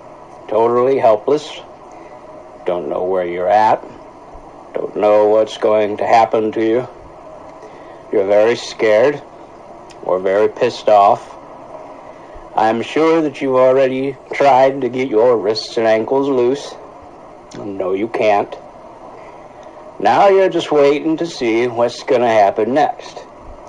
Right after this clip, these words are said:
You probably think you're gonna be raped, and you're fucking sure right about that. Our primary interest is in what you've got between your legs.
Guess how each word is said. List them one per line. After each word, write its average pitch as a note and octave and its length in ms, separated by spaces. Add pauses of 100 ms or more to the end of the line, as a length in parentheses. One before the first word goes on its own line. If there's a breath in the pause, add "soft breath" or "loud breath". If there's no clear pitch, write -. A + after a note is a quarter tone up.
(680 loud breath)
You - 80
probably B2+ 640
think B2+ 360
you're A#2+ 120
gonna A#2 160
be B2+ 100
raped, C3+ 520 (320)
and G#2+ 100
you're G2 140
fucking A2 360
sure G#2+ 220
right A2+ 260
about A2 380
that. - 380 (1040 loud breath)
Our F#2 200
primary D3 580
interest B2+ 460
is A#2+ 140
in A2+ 180
what A2 200
you've C3+ 260
got G#2+ 320
between A2 380
your G#2+ 180
legs. - 500